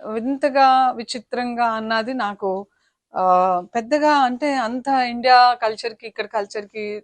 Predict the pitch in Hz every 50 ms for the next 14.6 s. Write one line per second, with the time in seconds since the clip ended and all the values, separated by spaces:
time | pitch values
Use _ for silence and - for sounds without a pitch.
0 | - - 147 160 175 185 202 214 202 - - 214 214 208 190 208 202 208 214 -
1 | _ _ _ _ _ _ _ _ _ _ - - 196 190 190 - 208 233 233 -
2 | - 330 311 294 269 285 269 269 269 311 302 277 247 220 214 220 214 208 208 202
3 | 208 202 _ _ _ _ _ _ _ _ _ - 185 185 180 180 185 - - 269
4 | 294 - - - 285 269 254 262 262 240 226 214 185 196 202 - - 269 269 233
5 | 214 190 202 214 202 196 196 185 165 156 180 185 220 - 202 175 170 196 196 190
6 | 180 170 - 185 170 - 185 180 180 175 160 156 143 165 143 _ - - 165 156
7 | 147 - _ _ _ _ _ _ _ _ _ _ _ - 190 - - 233 233 226
8 | 233 247 254 240 247 233 226 214 220 233 240 233 226 226 226 214 214 220 233 226
9 | - 214 214 214 220 220 - 220 214 208 - 226 226 214 220 208 - 220 214 208
10 | 202 196 220 226 220 208 208 196 190 180 185 190 185 185 185 190 196 190 185 180
11 | 175 185 190 196 196 _ - 220 220 202 196 190 190 196 202 185 180 175 180 180
12 | 180 180 185 175 170 180 180 - 165 160 - - 190 180 165 160 156 160 160 170
13 | _ _ _ _ _ _ _ _ _ _ - 226 214 196 175 185 190 240 254 247
14 | 247 220 220 214 214 - 220 214 220 208 214 -